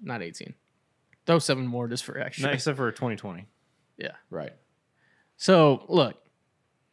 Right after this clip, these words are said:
Speaker 1: just, just never get too, everyone, never get too high.
Speaker 3: Never get too low.
Speaker 1: Never get too low.
Speaker 3: Even
Speaker 1: Stay
Speaker 3: keel.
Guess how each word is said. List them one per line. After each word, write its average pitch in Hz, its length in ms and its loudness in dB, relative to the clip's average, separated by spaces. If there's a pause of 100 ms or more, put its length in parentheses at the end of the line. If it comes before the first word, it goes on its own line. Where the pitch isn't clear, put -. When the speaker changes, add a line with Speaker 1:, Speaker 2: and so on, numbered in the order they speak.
(120)
Speaker 1:
just, - 320 0 (160)
just - 400 2
never 175 320 6
get 208 260 6
too, - 140 -2 (100)
everyone, 185 420 2 (100)
never 135 280 -6
get 170 200 0
too 170 180 -2
high. 156 380 -2 (260)
Speaker 3:
Never 82 100 -14
get 90 100 -10
too 120 120 -6
low. 107 80 0
Speaker 1:
Never 135 180 0
get 139 160 2
too 156 160 -2
low. 120 300 -4 (260)
Speaker 3:
Even 107 280 -2
Speaker 1:
Stay - 40 -12
Speaker 3:
keel. 90 300 -2